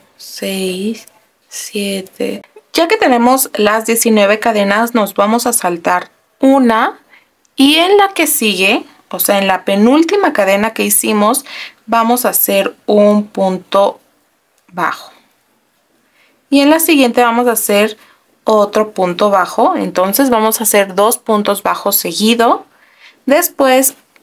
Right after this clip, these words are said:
seguidos, no juntos, no en el mismo punto. No va a ser aumento, van a ser juntos. Cada uno en una cadena. Luego vamos a hacer dos puntos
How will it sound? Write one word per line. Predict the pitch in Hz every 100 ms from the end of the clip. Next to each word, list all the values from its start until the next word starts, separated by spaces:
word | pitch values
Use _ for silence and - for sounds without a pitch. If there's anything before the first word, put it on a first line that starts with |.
| _ _ _ _ _ _ -
seguidos, | - 208 196 185 170 - 220
no | 233 247
juntos, | - 196 156 - -
no | 208
en | 226
el | 240
mismo | 226 208 208
punto. | - 160 - 180
No | 208
va |
a | 240
ser | 262 240
aumento, | 226 185 175 185
van | 208
a | 226
ser | 233 226
juntos. | - 185 160 - - - _ _ _ _ _ _
Cada | 220 226 247
uno | 226 226 240 -
en | 202 185
una | 185 196
cadena. | 185 160 - - - _ _ _ _ _ _ _ _ _ _ _ _ - _
Luego | 254 302 349
vamos | 359 311 330
a | 247
hacer | - 214 214 240 - _ _ -
dos | 208 262 302 339
puntos | - - 262 254 247 262 262 -